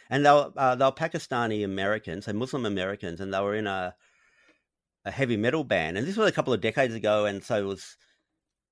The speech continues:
closer to nine eleven, so things were a bit more, like, with the whole Muslim thing was a bit more heated than maybe it is now or whatever. But anyway, so their whole shtick, well, not their whole shtick, but their angle was, like, almost like, "We're not Americans.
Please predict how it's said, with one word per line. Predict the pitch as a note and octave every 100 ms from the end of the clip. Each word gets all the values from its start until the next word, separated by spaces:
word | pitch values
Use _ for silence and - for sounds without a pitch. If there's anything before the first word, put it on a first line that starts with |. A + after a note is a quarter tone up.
| _
closer | - B2 A2+ - G2+
to | F#2+
nine | G2 F#2+ F2
eleven, | F#2+ C#3+ C3+ C#3 C3+
so | B2
things | G2+ B2+ G#2+
were | A2+ G#2
a |
bit | E2+ A2
more, | A2+ G2 G2 G2 F2+ _ _ _ -
like, | G2+ - _ _
with | G2 -
the | G#2
whole | A#2
Muslim | G#2+ C#3+ D3 D3
thing | B2+ C#3 C3
was | A#2+ A2
a |
bit | G#2+ A#2
more | A2 G#2+ G2
heated | - D3 - C3+ B2 A#2
than | A#2
maybe | A#2 A#2
it | A#2
is | A#2 A#2
now | A#2 B2
or |
whatever. | A#2+ G#2 A#2 - -
But | C#3+
anyway, | G3+ D#3+
so | F3+
their | D#3 G3
whole | F3+ E3 B2 - _
shtick, | - - - B2 F#2+ -
well, | C#3+
not | F3
their | A#2+
whole | A2 F#2+
shtick, | - C3
but | A2+
their | C#3+
angle | C3+ C3+ B2+
was, | A#2 A2 - -
like, | A2+ G#2+
almost | C3+ B2+ A#2+
like, | B2+
"We're | D3+
not | G3 D3+
Americans. | G#2 G#2+ B2 - D#2 C2+ -